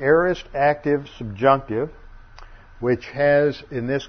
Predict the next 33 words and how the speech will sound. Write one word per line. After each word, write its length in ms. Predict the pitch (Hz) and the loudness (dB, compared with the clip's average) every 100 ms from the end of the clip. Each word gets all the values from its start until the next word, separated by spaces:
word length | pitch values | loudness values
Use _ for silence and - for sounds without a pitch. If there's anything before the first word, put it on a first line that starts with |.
| - | -2
case, 260 | 127 127 | 0 0
an 180 | 143 120 | -4 -10
imperatival 720 | 110 - 143 135 135 123 117 | -6 0 0 2 2 2 0
meaning. 220 | 117 123 | -4 -6
There's 180 | 104 107 | -6 -6
different 300 | 151 156 139 | -6 -6 -2
ways 240 | 127 135 131 | 2 2 0
you 80 | |
can 200 | 107 - | -8 -8
express 520 | 113 - - 127 127 - | -12 -12 -2 0 0 -4
an 60 | |
imperative 600 | 107 95 139 131 120 110 | -12 -6 -2 0 0 -4
or 120 | 104 | -6
a 20 | 101 | -8
mandate 560 | 110 123 117 117 113 | -8 -6 -4 -4 -4
in 220 | 117 107 | -10 -12
the 80 | 101 | -12
Hebrew, 520 | 98 143 110 98 101 113 - - - - | -8 -6 -6 -8 -8 -10 -16 -20 -20 -12
and 220 | 123 135 | -6 -4
it's 320 | 147 139 - | 0 0 0
a, 200 | 156 127 117 - - - - - | -2 -2 -4 -12 -20 -20 -20 -6
a 220 | 117 113 - - - - - - - - - - - | -4 -4 -8 -20 -20 -20 -20 -20 -20 -20 -20 -20 -4
first 320 | 156 165 160 - | 2 2 0 -2
person 400 | 160 151 - 123 | 0 0 -4 -8
singular. 460 | - 170 131 113 | -4 -4 -2 -4
Now, 160 | 110 123 | -4 -4
we 160 | 151 | -2
don't 240 | 208 165 143 | 0 -2 -4
really 280 | 143 143 151 | -4 0 0
have 220 | 135 131 | 0 -2
a 80 | 117 | -4
first 320 | - 143 139 | -4 -4 -4
person 400 | - 131 127 113 | -4 -6 -6 -12